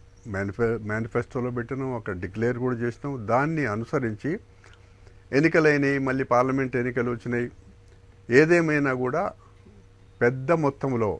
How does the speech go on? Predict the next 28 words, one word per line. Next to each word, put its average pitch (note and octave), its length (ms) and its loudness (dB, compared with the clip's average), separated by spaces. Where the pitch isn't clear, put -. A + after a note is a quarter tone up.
దాదాపుగా B2 500 -4
ముప్పై A#2 400 -2
ఒకటి, A#2 280 -4
ముప్పై A2 300 -4
రెండు G#2 220 -4
వేల G2 200 -2
కోట్ల C#3+ 360 -2
రూపాయల A2+ 500 -2
భారం G#2 420 -2
పడే A2 280 -2
అప్పుల C3+ 320 4
పాలు B2+ 320 4
ఉన్నా A#2 220 0
కూడా, A2+ 360 0
రాష్ట్రంలో A2+ 640 -2
అనేకమైన C3 640 -2
ఈ A2+ 220 -4
ప్రభుత్వానికి A2+ 920 -4
ఆర్థిక C3 380 2
ఇబ్బందులు A#2 580 2
ఉన్నా G#2 180 -2
కూడా, G#2 240 -4
రెండు A2+ 260 -2
లక్షల A2+ 380 -4
రూపాయలు G2 380 -4
ఇవ్వడానికి G2+ 500 -6
నిర్ణయం G2 320 -6
చేసింది. A2+ 520 -6